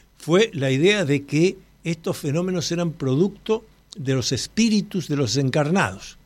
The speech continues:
Entonces aparecieron los llamados mediums, que decían, "Bueno, yo me concentro", o entre varios que se tomaban de las manos en una mesa redonda, y entonces pregunto, y había ruidos, los famosos raps.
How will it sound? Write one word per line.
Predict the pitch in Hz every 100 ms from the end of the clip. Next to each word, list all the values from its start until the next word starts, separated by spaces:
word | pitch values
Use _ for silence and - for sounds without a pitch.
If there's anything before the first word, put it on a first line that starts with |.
| - - _ _
Entonces | - 175 185
aparecieron | 175 175 160 175 208 180
los | 139
llamados | 143 190 175
mediums, | 143 247 214 139 104 87 - - - - _ _ _ _
que | - 127
decían, | 127 196 180 156
"Bueno, | 160 160
yo | 120 180
me | 143
concentro", | 131 120 - 175 185 175 156 170 160 - -
o | 151
entre | 151 131
varios | 147 180 175 165 -
que | 123
se | 131
tomaban | - 127 156 143
de | 131
las | 110
manos | 143 156 117
en | 139
una | 131
mesa | 135 143
redonda, | 123 135 190 180 170 170 156 - - -
y | 147 160
entonces | 143 165 160 175
pregunto, | - 139 185 196 175 170 170 - -
y | 143
había | 147 180 143
ruidos, | 120 220 233 175 117
los | 123
famosos | 131 147 151 123
raps. | 131 214 170 - -